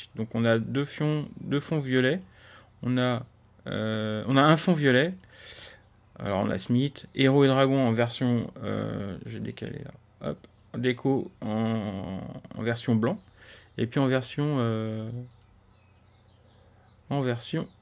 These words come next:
où est-ce qu'il est ? Violet, ici. Donc, moi, je vais, je vais le mettre inactif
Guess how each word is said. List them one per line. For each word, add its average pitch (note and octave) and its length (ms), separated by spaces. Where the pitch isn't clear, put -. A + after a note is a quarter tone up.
où A#2+ 100
est-ce A#2+ 120
qu'il - 140
est ? - 100
Violet, B2+ 320
ici. - 400
Donc, A#2 160
moi, C3+ 80
je C3 120
vais, B2 100
je A#2+ 60
vais B2+ 60
le B2+ 60
mettre C3 200
inactif B2 580